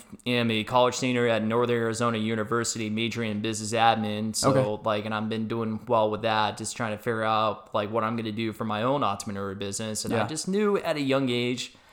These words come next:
Speaker 1: I wanna be an entrepreneur, but I just didn't know what kind of business model that I typically wanted until I started experimenting with some of the graphic designs with Photoshop. Then I was just kinda taking these photos because I did photography back in high school as, as part of the speech and debate team.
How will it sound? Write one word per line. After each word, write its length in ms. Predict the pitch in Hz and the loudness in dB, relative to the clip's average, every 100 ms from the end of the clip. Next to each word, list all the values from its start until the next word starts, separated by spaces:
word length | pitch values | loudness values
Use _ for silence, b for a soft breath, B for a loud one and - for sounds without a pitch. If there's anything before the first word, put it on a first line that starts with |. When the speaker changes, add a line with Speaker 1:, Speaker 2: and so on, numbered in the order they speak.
| b b _ | b b _
Speaker 1:
I 120 | 123 | 6
wanna 200 | 151 156 | 6 4
be 220 | 139 143 | 4 4
an 80 | 123 | 4
entrepreneur, 680 | 117 123 - 107 107 120 139 | 4 4 2 -2 0 0 0
but 200 | 127 104 | 2 2
I 100 | 113 | 0
just 220 | 147 - | -2 -2
didn't 160 | 202 165 | 0 2
know 100 | 139 | 2
what 160 | 131 | 2
kind 180 | 151 139 | 2 0
of 100 | 113 | 2
business 280 | 127 131 120 | 2 2 0
model 300 | 117 113 107 | 2 2 2
that 80 | 107 | 0
I 160 | 107 95 | -2 -2
typically 420 | 131 120 113 110 | -2 0 0 -2
wanted 400 | 110 117 113 110 | -2 0 0 0
until 500 | 110 - 113 107 104 | -4 -2 0 0 0
I 200 | 104 107 | -2 -4
started 400 | 104 - 113 107 | -4 -2 -2 -4
experimenting 720 | 104 - 165 196 165 120 107 | -6 -4 0 2 2 0 -2
with 120 | 104 104 | -4 -2
some 260 | 123 113 | -2 -2
of 40 | 107 | -4
the 80 | |
graphic 440 | 104 123 117 120 104 | 0 2 2 0 -6
designs 460 | 101 123 117 110 | -4 -2 -2 -4
with 200 | 110 101 | -8 0
Photoshop. 800 | 139 170 160 - 98 92 95 - b b b b b _ | 2 2 2 -2 -2 -2 -2 -6 b b b b b _
Then 160 | 117 113 | 2 4
I 120 | 113 | 4
was 180 | 113 113 | 2 -2
just 180 | 113 | -4
kinda 240 | 127 123 110 | 0 0 0
taking 220 | 120 117 | -2 -2
these 180 | 101 - | -4 0
photos 320 | 123 117 113 | 2 2 2
because 320 | - 113 107 | -2 -2 0
I 80 | 110 | 0
did 260 | 107 147 135 | 0 -2 -2
photography 540 | 113 113 113 113 113 | 0 2 2 0 0
back 260 | 107 110 110 | 2 2 0
in 60 | |
high 240 | 107 113 113 | 0 2 2
school 340 | - 110 104 | -2 -4 -2
as, 220 | 104 104 | -4 -4
as 80 | 101 | -4
part 220 | 117 110 | 0 0
of 40 | 104 | 0
the 60 | |
speech 300 | - - 104 | -4 -8 -8
and 80 | 110 | -6
debate 340 | 107 120 131 | -4 -2 -2
team. 460 | - 104 104 104 | -4 -8 -8 -8